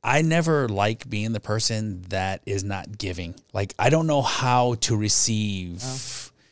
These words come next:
Speaker 1: you know, someone
Speaker 2: It's a
Speaker 1: taking,
Speaker 2: process.
Speaker 1: right? And, and so for you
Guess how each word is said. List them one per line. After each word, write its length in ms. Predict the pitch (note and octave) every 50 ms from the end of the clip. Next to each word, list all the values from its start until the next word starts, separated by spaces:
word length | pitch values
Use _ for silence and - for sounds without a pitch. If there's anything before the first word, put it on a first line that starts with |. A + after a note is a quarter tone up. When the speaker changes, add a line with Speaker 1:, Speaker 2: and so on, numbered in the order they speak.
| _ _ _ _
Speaker 1:
you 60 | - A2
know, 80 | G#2+ G2+
someone 300 | - - A#2 G#2+ G2+ G2+
Speaker 2:
It's 100 | F#2 -
a 20 |
Speaker 1:
taking, 160 | - A2 - F#3+
Speaker 2:
process. 460 | F3 E3 - - - D3+ - A2+ A2+
Speaker 1:
right? 320 | B2 B2+ B2+ B2+ C3 B2+ -
And, 160 | - C#3 C#3 -
and 120 | D3+ D3+ C3+
so 160 | - E3+ D3+
for 160 | C3 - D3+ C#3+
you 540 | C#3 D#3 F3+ G#3 G3 E3 D3 C3+ B2+ A2